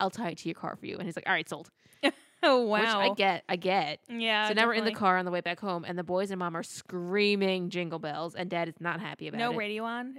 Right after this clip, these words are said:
Speaker 2: Is this fun?
Speaker 1: No.
Speaker 2: This doesn't seem fun.
Speaker 1: And it's not even, like, Mom looks like she's just, like, screaming it just to scream, like, not even having fun screaming,
Speaker 2: Yeah,
Speaker 1: you
Speaker 2: like
Speaker 1: know? Like, there's a difference between the screams.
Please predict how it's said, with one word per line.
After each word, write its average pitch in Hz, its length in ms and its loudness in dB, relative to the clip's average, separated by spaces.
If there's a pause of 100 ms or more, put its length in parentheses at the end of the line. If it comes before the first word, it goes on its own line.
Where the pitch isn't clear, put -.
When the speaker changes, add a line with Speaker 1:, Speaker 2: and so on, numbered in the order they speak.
Speaker 2:
Is 226 60 -14
this 381 140 -6
fun? 226 260 0 (480)
Speaker 1:
No. 208 540 2
Speaker 2:
This 185 60 -8
doesn't 320 280 -4
seem 214 180 -8
fun. 175 440 -10
Speaker 1:
And 214 160 2
it's 233 180 -2
not 240 240 0
even, 285 220 -4
like, 233 280 -4 (540)
Mom 185 420 0
looks 285 160 -8
like 240 120 -4
she's 233 200 -6
just, 214 200 -4
like, 190 260 -4 (540)
screaming 196 500 -4
it 190 120 -4
just 190 240 -6
to 190 80 -14
scream, 185 580 -8 (400)
like, 185 160 -4
not 185 180 0
even 185 140 -6
having 180 240 -6
fun 170 320 -6
screaming, 190 220 -2
Speaker 2:
Yeah, 160 60 -6
Speaker 1:
you 165 60 -4
Speaker 2:
like 160 80 0
Speaker 1:
know? 175 60 -6
Like, 196 120 -2
there's 233 180 4
a 269 60 4
difference 185 440 0
between 175 320 -4
the - 40 -16
screams. 156 520 -12